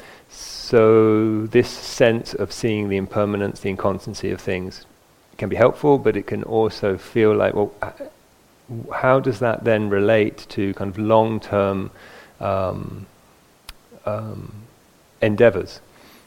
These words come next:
You know, and also using this example from business to say, you know, it's like,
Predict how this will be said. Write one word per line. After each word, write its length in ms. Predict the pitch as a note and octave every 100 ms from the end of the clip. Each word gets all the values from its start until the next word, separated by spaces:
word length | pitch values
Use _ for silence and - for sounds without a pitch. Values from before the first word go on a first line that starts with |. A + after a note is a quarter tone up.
| -
You 100 | G#2
know, 140 | F#2
and 100 | F#2
also 220 | F#2+ F2+ G2+
using 400 | F#2 G2 F#2+ F2+
this 140 | E2+
example 520 | - G2 F#2 F#2 F#2
from 540 | E2+ G2+ F2+ F2+ F2+ F2+
business 460 | B2 G#2 F#2 F2+ -
to 100 | -
say, 320 | - - F#2 -
you 60 |
know, 120 | F#2+
it's 140 | F2 -
like, 260 | F#2 -